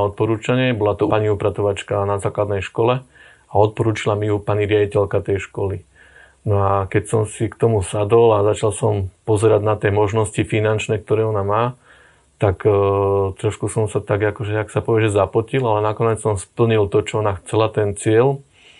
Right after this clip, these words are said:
a dala mi takú úlohu, že potrebuje skrátka niekde zohnať sto tisíc korún vtedy na prerábku vlastne sociálneho zariadenia kvôli tomu synovi. No a keď si to tak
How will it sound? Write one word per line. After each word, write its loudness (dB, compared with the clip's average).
a 2
dala 2
mi -2
takú -4
úlohu, 2
že -2
potrebuje 0
skrátka 0
niekde 2
zohnať 2
sto -2
tisíc -6
korún 0
vtedy -4
na 0
prerábku 2
vlastne -8
sociálneho 0
zariadenia 0
kvôli -2
tomu -2
synovi. -4
No 0
a -6
keď -6
si -6
to -6
tak -2